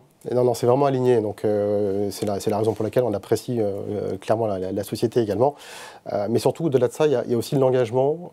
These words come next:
euh, d'aider les clients à réduire de dix millions de tonnes les émissions de C O deux à horizon deux mille trente. Et ça, c'est intéressant parce que, euh, si on se reporte quelques années en arrière, on se souvient que Capgemini a acheté Altran. Altran qui, en schématisant,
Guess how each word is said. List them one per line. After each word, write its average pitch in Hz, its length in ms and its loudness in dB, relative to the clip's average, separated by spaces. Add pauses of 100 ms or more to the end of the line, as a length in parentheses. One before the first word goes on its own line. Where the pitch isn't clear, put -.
euh, 110 180 -2
d'aider 127 300 2
les 131 140 0
clients 131 340 0
à 120 80 -2
réduire 110 240 0
de 117 60 -2
dix 107 120 -4
millions 113 260 2
de 107 40 -6
tonnes 123 260 0 (200)
les 107 160 -6
émissions 110 240 -2
de 104 40 -8
C - 120 -6
O 110 100 0
deux 113 160 -2 (400)
à 107 60 -4
horizon 107 200 0
deux 104 100 -2
mille 104 100 -2
trente. 139 260 -2 (480)
Et 110 80 0
ça, 156 100 2
c'est - 200 -8
intéressant 131 400 0
parce 131 160 -8
que, 127 80 -2
euh, 98 400 -6
si - 160 0
on 131 40 2
se - 140 -4
reporte 139 260 0
quelques 131 280 -2
années 127 100 0
en 123 80 -2
arrière, 123 260 0
on 135 60 -2
se - 80 -16
souvient 127 240 -2
que 123 100 -6
Capgemini 117 520 0
a 117 60 0
acheté 110 200 -6
Altran. 120 460 -6
Altran 113 360 -6
qui, - 160 -10
en 107 80 -4
schématisant, 113 720 -4